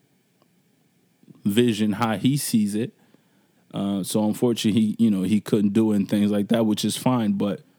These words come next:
um, I wanna speak, but I don't know what to tell you guys.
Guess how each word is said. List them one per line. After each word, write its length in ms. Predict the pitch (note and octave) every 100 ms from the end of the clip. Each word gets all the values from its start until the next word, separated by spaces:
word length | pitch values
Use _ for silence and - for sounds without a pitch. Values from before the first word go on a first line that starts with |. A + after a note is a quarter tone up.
| _ _ _ _ _ -
um, 500 | G2+ G2 F#2+ - - _ _ _ _ _ _ _ _ _ _ _ _ _ _ _ _ _ _ -
I 80 | B2+
wanna 260 | E3+ D3+
speak, 440 | B2+ - D#3 C#3+ G2+
but 180 | A#2 A#2
I 100 | A#2+
don't 280 | B2+ B2
know 80 | B2+
what 200 | A#2+ A2+
to 80 | G#2
tell 260 | - C#3+ C#3
you 160 | A2
guys. 380 | E2+ - - -